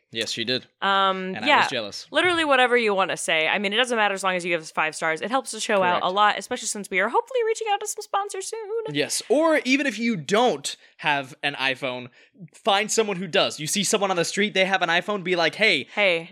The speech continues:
Speaker 1: rate and review the Mass-, uh, Who Is That? The Masked Singer podcast."
Speaker 2: That's right.
Speaker 1: Do it now, you jerk.
Speaker 2: Boom.
Speaker 1: Maybe don't call him a jerk. They
Speaker 2: Maybe don't
Speaker 1: probably
Speaker 2: call him a
Speaker 1: wouldn't like
Speaker 2: jerk.
Speaker 1: it.
Speaker 2: Yeah. Another thing you can do is follow us on social media. So
Speaker 1: Yes.
Speaker 2: at Instagram on, and Twitter, we are at Who Is That Pod.
Speaker 1: We are at that pod.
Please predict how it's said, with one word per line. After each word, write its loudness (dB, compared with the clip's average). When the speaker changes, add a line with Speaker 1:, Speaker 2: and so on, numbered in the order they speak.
Speaker 1:
rate 2
and -4
review -2
the -2
Mass-, 0
uh, 0
Who 2
Is 4
That? 4
The -8
Masked 0
Singer 0
podcast." 0
Speaker 2:
That's -2
right. 2
Speaker 1:
Do 4
it 6
now, 2
you -8
jerk. -2
Speaker 2:
Boom. 2
Speaker 1:
Maybe 2
don't -2
call -4
him -10
a -10
jerk. -10
They -8
Speaker 2:
Maybe 2
don't 0
Speaker 1:
probably -4
Speaker 2:
call -2
him -6
a -8
Speaker 1:
wouldn't -2
like 0
Speaker 2:
jerk. -4
Speaker 1:
it. -6
Speaker 2:
Yeah. 2
Another 2
thing -4
you -2
can -12
do 0
is 0
follow 2
us -2
on 2
social -2
media. 0
So 2
Speaker 1:
Yes. 2
Speaker 2:
at -10
Instagram -2
on, 2
and -2
Twitter, 0
we 0
are 2
at 0
Who -12
Is -8
That -6
Pod. 2
Speaker 1:
We -4
are 0
at -2
that -4
pod. 0